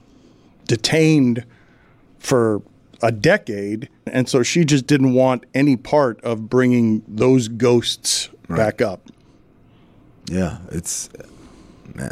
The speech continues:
Speaker 2: like, I, I think, again, the current situation notwithstanding,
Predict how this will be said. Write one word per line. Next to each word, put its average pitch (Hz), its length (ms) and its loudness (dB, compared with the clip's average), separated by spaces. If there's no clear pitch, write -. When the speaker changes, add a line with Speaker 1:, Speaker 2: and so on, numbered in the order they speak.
Speaker 2:
like, 78 220 -6
I, 87 180 -2
I 101 140 0
think, 107 400 -2
again, 80 440 -4
the 65 80 -14
current 92 320 -2
situation 85 480 -6
notwithstanding, 76 1040 -4